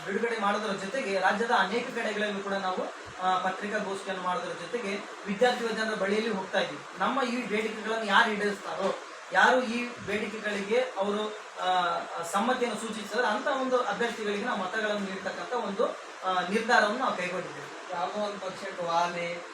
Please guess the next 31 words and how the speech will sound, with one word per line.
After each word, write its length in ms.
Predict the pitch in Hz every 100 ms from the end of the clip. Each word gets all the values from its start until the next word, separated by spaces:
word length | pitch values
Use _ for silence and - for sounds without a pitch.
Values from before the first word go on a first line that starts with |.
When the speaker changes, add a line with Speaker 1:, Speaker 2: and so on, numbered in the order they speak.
| -
Speaker 2:
ತಾವು 340 | 156 151 160 156
ಈ 20 |
ಥರ 420 | 151 147 147 139
ಮಾಡ್ತಾ 340 | 135 135 131 135
ಇದ್ರ 240 | 131 131
ಅಂತ 200 | 131 -
ಅನ್ಸುತ್ತೆ. 580 | 139 135 135 - - - - - - - -
Speaker 1:
ನಾವು 140 | 233
ಯಾವುದೇ 300 | 202 190 262
ಒಂದು 140 | 285 262
ಪಕ್ಷಕ್ಕೆ 440 | 214 - 269 262
ಸೀಮಿತಗೊಂಡಿಲ್ಲ. 960 | 240 240 233 247 247 233 185 196 175 -
ಈ 240 | - 170
ವಿದ್ಯಾರ್ಥಿ 520 | 175 165 180 233 233
ಪ್ರಣಾಳಿಕೆ 380 | 226 226 226 226
ನೀವು 200 | 220 208
ನೋಡಿದಾದ್ರೆ 720 | 196 220 214 202 175 165 - - - 190
ಅದರಲ್ಲಿ 300 | 226 254 247
ನಾವು 200 | 262 220
ಬಹಳ 140 | 233
ಪ್ರಮುಖವಾಗಿ 600 | 254 226 269 269 262 254
ವಿದ್ಯಾರ್ಥಿ 540 | 285 226 202 285 285 269
ಜನರಿಗೆ 200 | 262 254
ಸಂಬಂಧಪಟ್ಟಂತ 580 | 226 247 247 240 240 233
ವಿಚಾರಗಳನ್ನೇ 560 | 202 226 226 226 269
ಇಡ್ತಾ 220 | 240 214
ಇದ್ವಿ. 200 | 190 - - - -
ಅದು 100 | 175
ಯಾವುದೇ 300 | 202 208 285
ಪಕ್ಷ 260 | 233 262 247
ಆಗಿರ್ಲಿ, 420 | - 165 -